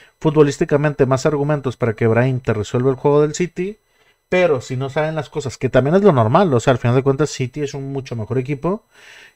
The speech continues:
eh, pues se te va a exponer, se te va a criticar, se te va a juzgar, se va a decir, "Oye, no mames, ¿cómo que tienes el posible ganador del Balón de Oro en la banca? Si hubiera estado en el campo de seguro ganábamos",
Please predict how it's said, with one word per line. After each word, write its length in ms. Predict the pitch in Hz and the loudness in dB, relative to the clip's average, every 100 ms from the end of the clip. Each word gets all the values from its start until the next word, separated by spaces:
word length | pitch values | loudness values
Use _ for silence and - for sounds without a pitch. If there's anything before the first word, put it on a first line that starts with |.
| _ - | _ 4
eh, 640 | 139 131 127 123 123 120 - | 8 8 6 2 0 -2 -4
pues 160 | - | -6
se 140 | - 113 | -6 0
te 100 | 110 | 4
va 80 | |
a 40 | 110 | 4
exponer, 460 | - 107 123 143 | 2 -2 0 0
se 120 | - 123 | -2 0
te 100 | 104 | 0
va 60 | |
a 40 | 101 | 0
criticar, 480 | 117 101 - 139 147 | -2 -4 0 0 -2
se 100 | - | -2
te 100 | 107 | -2
va 60 | |
a 40 | 101 | -2
juzgar, 360 | 110 107 143 | -4 -2 -4
se 100 | 131 | -2
va 80 | 117 | -2
a 40 | |
decir, 200 | 117 147 | -2 -2
"Oye, 360 | 160 175 139 113 - _ _ - | -2 0 -2 -4 -14 _ _ -4
no 120 | 135 | 0
mames, 460 | 160 175 170 156 | 2 2 0 -2
¿cómo 460 | - 151 160 160 135 | -2 -2 0 0 0
que 120 | 135 | 0
tienes 280 | 131 139 139 | 2 0 2
el 120 | 123 | 0
posible 380 | - 107 131 143 | 0 -2 0 0
ganador 340 | 131 123 123 | 0 0 0
del 120 | 135 139 | 0 0
Balón 280 | 127 131 | 0 0
de 80 | 139 | 0
Oro 200 | 151 151 | 0 -2
en 80 | 147 | -2
la 80 | 143 | 0
banca? 480 | 185 214 202 175 - _ _ _ _ _ _ | 0 0 0 0 -6 _ _ _ _ _ _
Si 160 | - | 6
hubiera 140 | 135 147 | 8 8
estado 240 | - 160 | 6 4
en 60 | 160 | 4
el 120 | 143 | 4
campo 240 | 143 143 | 2 4
de 60 | 160 | 2
seguro 240 | 139 131 | 4 2
ganábamos", 680 | 131 123 151 160 127 107 | 4 2 2 0 -2 -6